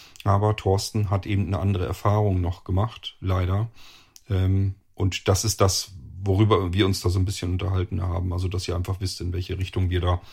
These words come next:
gerade sprechen. Und ich hole uns mal diese Sprachnachricht, als Thorsten, äh, zur Osterzeit im Krankenhaus lag,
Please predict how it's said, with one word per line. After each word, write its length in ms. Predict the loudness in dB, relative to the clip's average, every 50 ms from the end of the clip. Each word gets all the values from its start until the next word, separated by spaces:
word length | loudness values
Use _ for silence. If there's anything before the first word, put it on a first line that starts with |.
| -20 -20 -20 -10
gerade 440 | -6 -2 -2 0 0 0 -2 -2 -4 _
sprechen. 540 | -12 -16 -14 -10 -6 -6 -6 -6 -6 -6 -6
Und 120 | -4 -4 -4
ich 140 | 0 4
hole 120 | 4 4 4
uns 160 | 4 2 2
mal 220 | 2 4 4 2 2 -2 -8 -20 -20 -20 _ _ -8 -4
diese 200 | -2 0 0 0
Sprachnachricht, 1000 | -2 -4 -2 0 0 0 0 0 -2 -4 -4 -4 -2 -4 -6 -6 -6 -12 -18 -10 -8
als 280 | -6 -6 -6 -8 -10
Thorsten, 760 | -8 -4 -4 -4 -4 -4 -6 -4 -2 0 2 2 0 0 -4 -6 _ _ _ -6
äh, 220 | -4 -4 -4 -6
zur 240 | -6 -6 -4 0 2
Osterzeit 580 | 2 2 2 2 0 0 0 0 -2 -2 0
im 80 | -2 -2
Krankenhaus 480 | -2 -2 -2 -2 -2 -2 -4 -4 -4 -2
lag, 300 | -2 0 0 -2 -4